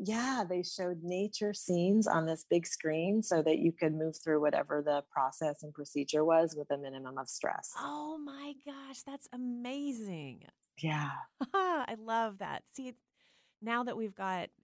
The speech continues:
Speaker 2: I, I, I love that it's, um, filtering into the mainstream, especially into mainstream medicine. That's awesome.
Speaker 1: Yes.
Speaker 2: Um, so, uh, when you are connecting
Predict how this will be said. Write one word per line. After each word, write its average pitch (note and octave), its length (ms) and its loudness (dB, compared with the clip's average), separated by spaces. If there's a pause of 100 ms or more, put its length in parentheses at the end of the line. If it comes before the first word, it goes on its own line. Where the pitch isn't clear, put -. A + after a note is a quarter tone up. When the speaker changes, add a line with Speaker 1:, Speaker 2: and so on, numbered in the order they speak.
(100)
Speaker 2:
I, - 260 -12
I, G3+ 120 -10 (260)
I F#3+ 80 -10
love G#3 280 -4
that G#3 120 -8
it's, - 220 -12 (160)
um, D3 460 -10 (140)
filtering G3 400 -6
into D#3+ 260 -12
the D3+ 80 -14
mainstream, C3+ 680 -10
especially A3 840 -6
into D3+ 420 -10
mainstream D#3 640 -10
medicine. D4 600 -8
That's - 220 -10
awesome. A3 500 -8
Speaker 1:
Yes. - 640 2 (340)
Speaker 2:
Um, G3+ 380 0
so, C4 380 2 (240)
uh, G#3+ 60 -20 (180)
when A#3 220 -6
you C4+ 540 -8 (260)
are G#3 240 -2
connecting F3 560 -10